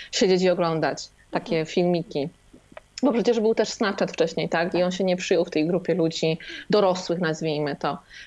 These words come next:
Speaker 1: em, tak bardzo. No a tu się okazało, że jednak ten Insta Stories bardzo, y, wiesz, y, się stał ważny. Ja też lubię go oglądać u innych. No i, i to, to zmienia dużo w biz-, biznesie,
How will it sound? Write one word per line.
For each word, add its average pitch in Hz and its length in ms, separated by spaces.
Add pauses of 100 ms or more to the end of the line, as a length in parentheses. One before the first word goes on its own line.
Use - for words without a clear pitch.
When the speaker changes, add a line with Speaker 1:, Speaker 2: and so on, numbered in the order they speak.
(120)
Speaker 1:
em, 160 340
tak 160 200
bardzo. 156 540 (300)
No 254 80
a 277 40
tu 311 80
się 370 100
okazało, 254 380
że 240 100
jednak 214 220
ten 185 160
Insta 196 260
Stories 175 420
bardzo, 160 540 (420)
y, - 40
wiesz, 165 420
y, 165 640
się - 160
stał 175 240
ważny. 170 580
Ja 226 140
też 214 140
lubię 190 220
go 185 100
oglądać 165 460
u 180 40
innych. 170 340 (220)
No 190 200
i, 240 380 (520)
i 247 80
to, 294 140
to 302 260
zmienia 294 380
dużo 208 320
w - 40
biz-, 185 300
biznesie, 170 480